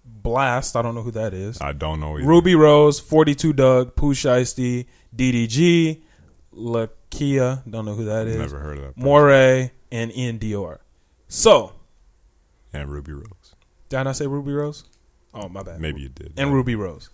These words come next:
Speaker 1: 'Kay. Ian Dior, not a freshman.
Speaker 2: Yeah.
Speaker 1: Makes no sense for him to be on this list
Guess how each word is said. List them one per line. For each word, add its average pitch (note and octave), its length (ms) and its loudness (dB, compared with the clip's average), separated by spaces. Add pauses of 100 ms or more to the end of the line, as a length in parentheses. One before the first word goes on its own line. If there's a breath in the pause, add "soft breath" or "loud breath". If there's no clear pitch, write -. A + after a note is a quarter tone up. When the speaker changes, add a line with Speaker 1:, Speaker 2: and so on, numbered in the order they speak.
(400)
Speaker 1:
'Kay. D3 280 6 (760)
Ian A#3 180 4
Dior, A3 420 8
not D3 220 2
a B2+ 60 2
freshman. - 400 -8 (720)
Speaker 2:
Yeah. C#2+ 220 -8 (840)
Speaker 1:
Makes B2+ 440 -2
no C#3 140 4
sense B2+ 200 -2
for B2+ 100 -6
him A#2+ 100 -4
to A2 40 -10
be A2 140 -8
on G2+ 100 -8
this F#2 160 -16
list F2+ 180 -16